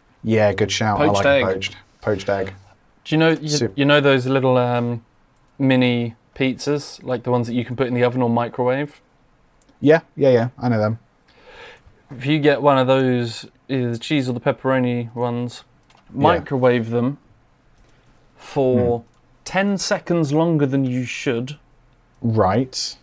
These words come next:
Speaker 2: Then pop a poached egg on top of one of them.
Speaker 1: Ooh.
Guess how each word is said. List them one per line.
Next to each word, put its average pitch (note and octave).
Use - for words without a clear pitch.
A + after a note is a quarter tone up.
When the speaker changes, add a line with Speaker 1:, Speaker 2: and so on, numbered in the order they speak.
Speaker 2:
Then C#3+
pop -
a C3+
poached D3
egg B2+
on A#2
top A#2+
of A#2+
one A#2+
of A#2
them. A2+
Speaker 1:
Ooh. C3